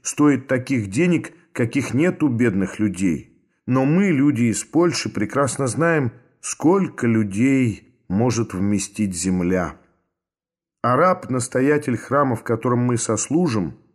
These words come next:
позволяет мне изредка хоронить на здешнем кладбище, и Гражину мы похоронили там. Прошу твоих молитв, дорогой брат Владык.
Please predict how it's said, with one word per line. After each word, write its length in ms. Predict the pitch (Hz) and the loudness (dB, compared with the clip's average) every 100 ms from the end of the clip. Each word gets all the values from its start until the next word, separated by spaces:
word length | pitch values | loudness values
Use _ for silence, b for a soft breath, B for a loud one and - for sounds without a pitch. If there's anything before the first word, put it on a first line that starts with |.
| - | -4
позволяет 580 | 120 139 170 185 165 | 0 2 2 2 2
мне 180 | 147 147 | 2 2
изредка 480 | 156 123 135 - 127 | 2 0 0 0 -4
хоронить 520 | - 123 120 147 143 | -2 0 2 0 0
на 140 | 127 113 | 0 -2
здешнем 480 | 101 139 143 131 | 0 0 0 -4
кладбище, 840 | 120 127 123 92 82 78 - 58 b b b - | -2 2 2 0 -4 -12 -12 -14 b b b -4
и 80 | |
Гражину 640 | 113 107 123 117 165 165 127 | -2 2 2 2 0 0 2
мы 320 | 123 143 135 B _ | 2 0 -2 B _
похоронили 640 | 123 117 120 120 123 107 | -6 0 0 2 2 0
там. 400 | 107 - 82 64 - _ _ _ _ _ _ _ _ | -2 -2 -4 -6 -14 _ _ _ _ _ _ _ _
Прошу 340 | 123 120 190 | -2 0 -2
твоих 400 | 127 131 143 - | 0 0 2 0
молитв, 600 | 117 117 127 127 - - - _ | 0 2 2 0 -4 -16 -20 _
дорогой 460 | 85 104 98 107 | -2 0 2 2
брат 320 | 92 92 104 - | 2 2 0 -2
Владык. 560 | 90 92 71 - - | -2 -2 -2 -10 -16